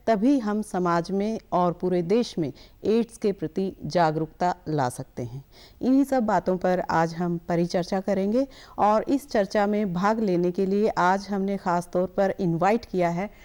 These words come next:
डॉक्टर सुशील गर्ग जी को, जो कि जिला एचआईवी नोडल अधिकारी हैं सिविल हॉस्पिटल हिसार में,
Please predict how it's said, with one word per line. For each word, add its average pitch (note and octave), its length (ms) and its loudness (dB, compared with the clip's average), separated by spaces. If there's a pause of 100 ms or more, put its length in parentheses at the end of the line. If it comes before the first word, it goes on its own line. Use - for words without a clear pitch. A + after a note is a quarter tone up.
(200)
डॉक्टर G3 320 0
सुशील A3+ 500 -2
गर्ग F#3+ 420 2
जी F3+ 180 -2
को, A#3+ 240 0 (580)
जो A#3 180 4
कि C#4+ 260 2
जिला B3 580 4 (100)
एचआईवी A#3 800 2
नोडल G#3 420 2
अधिकारी G3 520 2
हैं A3+ 200 0
सिविल F#3+ 320 0
हॉस्पिटल E3 540 0
हिसार E3+ 440 0
में, A3 200 0